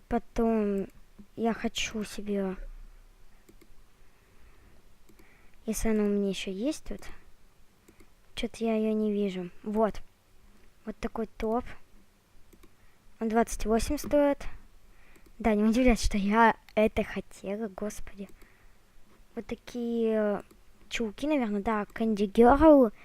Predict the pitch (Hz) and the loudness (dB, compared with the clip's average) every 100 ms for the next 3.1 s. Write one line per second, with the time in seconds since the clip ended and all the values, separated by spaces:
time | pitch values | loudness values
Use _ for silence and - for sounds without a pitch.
0 | - - - - - - - - 254 262 | -20 -20 -20 -20 -20 -20 -20 -4 0 4
1 | 254 254 - - 247 247 - - 233 233 | 4 2 -2 0 0 0 -6 -8 -4 -2
2 | 220 220 233 254 - - 202 202 233 247 | -2 -4 -4 -4 -8 -8 -6 -4 -4 -4
3 | 240 | -6